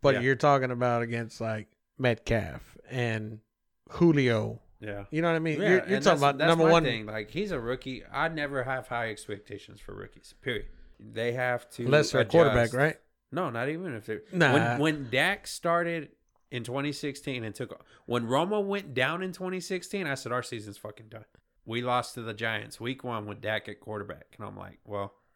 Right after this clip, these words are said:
Speaker 2: here we go. This is the start of a shitty season we're about to have." And then we went on that, what was it, eight, ten game run sh-, before we lost again? 'Cause we ended up playing the Giants. I think we played 'em first w-,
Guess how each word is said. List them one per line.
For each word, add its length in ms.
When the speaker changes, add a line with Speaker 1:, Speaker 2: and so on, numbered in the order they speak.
Speaker 2:
here 140
we 100
go. 160
This 160
is 100
the 140
start 320
of 160
a 100
shitty 400
season 380
we're 160
about 220
to 100
have." 240
And 180
then 120
we 140
went 220
on 120
that, 220
what 180
was 140
it, 120
eight, 400
ten 240
game 280
run 280
sh-, 140
before 300
we 100
lost 300
again? 220
'Cause 180
we 180
ended 180
up 140
playing 220
the 60
Giants. 420
I 80
think 180
we 80
played 240
'em 120
first 280
w-, 140